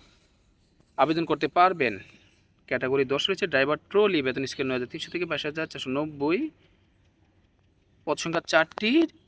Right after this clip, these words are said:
জেএসসি প-, পাস বা তার সমমান উত-, পরীক্ষা উত্তীর্ণ প্রার্থীগণ আবেদন করতে পারবেন। ড্রাইভার লরি নয় হাজার তিনশো থেকে বাইশ হাজার চারশো নব্বই, শিক্ষাগত যোগ্যতা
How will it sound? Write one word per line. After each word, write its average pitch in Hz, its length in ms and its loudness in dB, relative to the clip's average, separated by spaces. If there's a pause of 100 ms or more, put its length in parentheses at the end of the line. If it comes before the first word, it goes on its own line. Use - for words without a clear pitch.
জেএসসি 151 320 2
প-, 196 420 -2 (140)
পাস - 420 0
বা 117 420 6 (520)
তার 113 140 2
সমমান 160 500 -2 (500)
উত-, 170 200 -10 (140)
পরীক্ষা 156 260 2
উত্তীর্ণ 180 340 -2
প্রার্থীগণ 143 400 0
আবেদন 113 240 0
করতে 107 220 -8 (120)
পারবেন। 127 300 4 (640)
ড্রাইভার 135 360 6 (280)
লরি 139 260 6 (220)
নয় 120 120 0
হাজার 135 160 0
তিনশো 180 240 -2
থেকে 190 180 0
বাইশ 156 180 -2
হাজার 160 180 -6
চারশো 143 240 -4
নব্বই, 175 500 0 (760)
শিক্ষাগত 190 400 2
যোগ্যতা 170 460 2